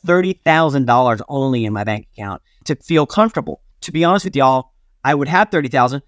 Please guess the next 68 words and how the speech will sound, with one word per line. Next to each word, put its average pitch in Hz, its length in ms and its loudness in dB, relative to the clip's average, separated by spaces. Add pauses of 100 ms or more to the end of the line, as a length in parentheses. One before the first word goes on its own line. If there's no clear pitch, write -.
(160)
but 131 100 0
I 131 40 4
wasn't 151 300 0
saving 170 280 0
for 180 100 -4
my 180 100 2
future. 143 460 -4 (140)
There 127 100 0
was 127 140 0
no 143 140 2
college 147 380 0
funds. 131 400 -4 (220)
There 131 80 0
was 131 120 0
no 131 200 0
investing. 147 800 -2 (180)
There 139 80 -2
was 143 160 0
no 156 220 0
nothing 156 480 0
else 139 240 -4 (120)
other 196 280 2
than, 151 220 0
"Hey, 165 180 -2
I 104 100 0
want 127 300 -2
thirty 139 220 2
thousand 123 280 2
dollars." 113 300 -2
That 120 200 0
was 123 160 -6
it. 127 200 -6
That 120 120 0
was 180 140 0
my 165 140 2
mindset. 160 480 -2 (340)
So 156 140 0
when 139 60 4
I 139 40 2
got 135 140 0
below 147 240 2
it, - 100 -2
I 123 80 2
would 120 100 0
hustle 143 280 -2
like 120 160 0
heck. 170 320 0
I 117 80 -2
would 107 100 -4
scrinch. 160 320 -4
I 147 60 -2
would 113 120 -6
save 156 320 -2
to - 80 -12
get 135 120 -2
to - 100 -14
thirty. 180 300 0
And - 100 -8
when 127 80 -2
I 123 60 -4
got 127 100 0
over 180 180 0
thirty, 175 220 0
I 123 80 0
get 127 140 -2
comfortable 135 400 -4
and 135 80 -2
complacent. - 500 -8